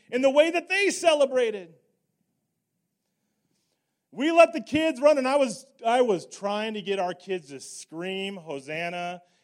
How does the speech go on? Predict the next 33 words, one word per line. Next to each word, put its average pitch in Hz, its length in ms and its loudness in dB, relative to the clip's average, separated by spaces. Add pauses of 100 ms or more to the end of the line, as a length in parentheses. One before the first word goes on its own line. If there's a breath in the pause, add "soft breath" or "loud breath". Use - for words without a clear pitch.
and 147 100 -14
they 165 60 -4
were 175 120 -2
like, 156 220 -2
"I'm 131 160 -12
not 123 200 -12
supposed 101 220 -8
to 95 80 -18
do 214 240 -10
that." 226 560 -2
And 170 60 -12
I'm 156 120 -10
like, 131 320 -10
"Do 208 300 -16
it, 214 180 -10
scream, 214 420 -12
Hosanna." 214 800 -8 (240 soft breath)
And 165 80 -8
then 160 140 -4
every 180 160 -4
time 185 160 -10
they 170 60 -6
walk 151 140 -4
by, 165 60 -10
I'm 147 80 -8
like, 123 220 -14 (120)
"Yell 302 440 -4
it." 247 320 -2
And 175 80 -8
they're 170 100 -2
like, 170 220 -2
"Oh, 320 280 -6
Hosanna." 349 800 2